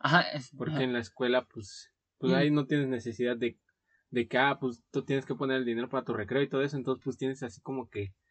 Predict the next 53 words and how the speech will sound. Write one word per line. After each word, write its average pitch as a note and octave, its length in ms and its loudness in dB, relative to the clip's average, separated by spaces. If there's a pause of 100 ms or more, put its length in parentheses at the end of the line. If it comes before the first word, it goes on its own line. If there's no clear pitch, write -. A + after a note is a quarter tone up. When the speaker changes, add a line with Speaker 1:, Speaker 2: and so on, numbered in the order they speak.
(260)
Speaker 2:
como C3+ 200 0
que C3 100 2
aprendes C#3+ 300 2
a D#3 60 8
valorar B2+ 340 2
lo - 160 0
que, A#2+ 180 -4 (360)
el A#2+ 180 0
dinero D3 400 2
y D3 80 6
aparte A#2+ 400 -2
pues B2 180 -2
lo A2+ 140 -2
que, A2+ 180 -6 (140)
o A#2 140 -8
sea, C3 320 0 (120)
Speaker 1:
Lo A#2+ 120 -6
que B2 100 0
cuesta, C#3 320 6
¿no? A2+ 220 -4
Speaker 2:
lo C3+ 180 2
que A#2+ 140 -2
cuesta, C3+ 340 -2
sí, B2 160 -4
te A#2+ 140 -2
compras B2+ 320 -4
tu B2+ 100 -6
cinto-, A2 460 -10
o A2 100 -8
sea, A2+ 400 -6
tu - 80 -14
cinturón, A#2 400 -6 (240)
te D3 80 -4
compras D3 300 4
un D#3+ 100 2
puto D#3+ 240 0
cinturón C3 380 0
que C#3 100 -2
te A#2 140 0
guste B2+ 400 0
y A#2 40 2
así, A#2 420 0
dices, A2+ 200 -6
"Ah, A#2+ 160 -2
mira, C3 180 0
yo C3 140 0
me C#3 80 -2
lo B2 140 -4
compré" G#2+ 500 -2
y A#2 80 0
no A#2 160 -6
sé A#2+ 140 -12
qué, A2+ 280 -8